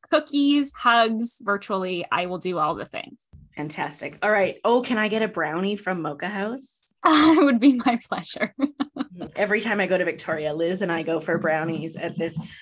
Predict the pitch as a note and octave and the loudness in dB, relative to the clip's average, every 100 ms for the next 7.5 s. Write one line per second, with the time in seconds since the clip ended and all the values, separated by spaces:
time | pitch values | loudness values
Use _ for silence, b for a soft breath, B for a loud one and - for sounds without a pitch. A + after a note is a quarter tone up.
0 | B - C#4 C#4+ B3+ A#3+ B3 A3 G#3+ G3+ | B 0 2 4 2 0 0 0 2 2
1 | D#3 G3 F3+ F#3 F3 F3 F3 F#3 F#3 - | 0 -2 -4 -4 0 -2 -2 -8 -6 -4
2 | F3+ - E3+ E3 - F3+ E3+ E3+ - E3+ | -4 -4 -4 -4 -6 -4 -4 -6 -6 -4
3 | D#3+ - - D3 - - D3+ D3+ C3 E3 | -4 -6 -8 -8 -6 -6 -6 -6 -6 -6
4 | D3 C#3 - D#3+ D#3+ E3 D3 - - - | -6 -8 -6 -2 -2 -2 -4 -8 -14 -20
5 | - _ _ - B3+ A#3+ - _ - C#4+ | -20 _ _ -8 -6 -6 -10 _ 0 2
6 | C4 A#3 A3 G#3 A3 E3 - F3+ F#3 A#3+ | 2 -2 -2 -4 -8 -8 -8 -8 -2 -2
7 | - - - - - | -2 -8 -8 -8 -10